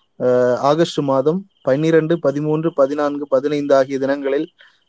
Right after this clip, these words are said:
கன்னியாகுமரி மாவட்டம் மார்த்தாண்டம் பகுதியில் வைத்து நடைபெற இருக்கிறது. So, இந்த மாநில மாநாட்டுல பாத்தீங்கன்னா நாலு நாள், ஆ, கலை இரவு அப்படிங்கிற ஒரு விஷயத்த வந்து நம்ம ஏற்கனவே தமிழ்நாட்டுக்கே வந்து கலை இரவு அப்படிங்கிற விஷயத்த முற்போக்கு எழுத்தாளர் சங்கம் தான் அறிமுகம் செய்தது. அதாவது வந்து என்னன்னா,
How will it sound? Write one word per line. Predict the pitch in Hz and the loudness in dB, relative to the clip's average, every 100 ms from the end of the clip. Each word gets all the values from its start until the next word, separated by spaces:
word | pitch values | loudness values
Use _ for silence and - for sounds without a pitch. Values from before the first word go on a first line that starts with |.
| _ - | _ -10
கன்னியாகுமரி | 135 160 160 151 139 | -2 0 2 0 0
மாவட்டம் | 139 135 131 151 143 | 0 0 -2 -4 -2
மார்த்தாண்டம் | 139 151 160 143 135 | -2 -2 -2 -2 -2
பகுதியில் | 131 139 135 | -4 -6 -4
வைத்து | 131 127 139 | -4 -4 -4
நடைபெற | 127 139 131 123 | -2 0 0 0
இருக்கிறது. | 117 120 117 127 - _ _ _ _ | -2 -4 -6 -8 -16 _ _ _ _
So, | - 131 | -4 0
இந்த | 131 | 0
மாநில | 135 160 180 156 | 2 4 4 4
மாநாட்டுல | 147 143 139 139 | 2 0 0 0
பாத்தீங்கன்னா | 135 135 131 131 139 | 2 0 -2 -4 -2
நாலு | 135 147 156 | 0 2 2
நாள், | 151 156 151 - | 2 2 0 0
ஆ, | 139 135 131 123 | 2 4 4 0
கலை | - 139 160 | 0 2 4
இரவு | 151 143 135 | 2 2 0
அப்படிங்கிற | 127 135 135 | -2 -6 0
ஒரு | 131 127 127 | 0 0 -4
விஷயத்த | - 147 139 | -8 -8 -6
வந்து | 131 127 131 127 _ _ _ | -6 -6 -10 -12 _ _ _
நம்ம | 127 135 135 | -6 0 2
ஏற்கனவே | 156 170 175 180 175 | 0 2 2 4 4
தமிழ்நாட்டுக்கே | - 151 175 170 156 139 160 | 2 4 4 4 0 -4 0
வந்து | 156 143 | 0 0
கலை | 139 139 160 | 0 2 4
இரவு | 156 147 | 2 2
அப்படிங்கிற | 131 139 | 0 -2
விஷயத்த | 143 135 - 139 147 156 180 _ _ _ | -2 -4 -4 -6 -4 -6 -8 _ _ _
முற்போக்கு | 135 135 185 175 | -6 0 2 2
எழுத்தாளர் | 143 147 156 147 | 2 2 2 2
சங்கம் | 139 139 147 | 2 -2 0
தான் | 143 | 0
அறிமுகம் | 135 143 139 127 | 0 -2 -4 -4
செய்தது. | - 127 123 117 135 | -6 -4 -2 -4 -6
அதாவது | 139 131 147 | -2 2 2
வந்து | 143 139 151 | 0 -2 -2
என்னன்னா, | 147 143 175 | 0 -2 -2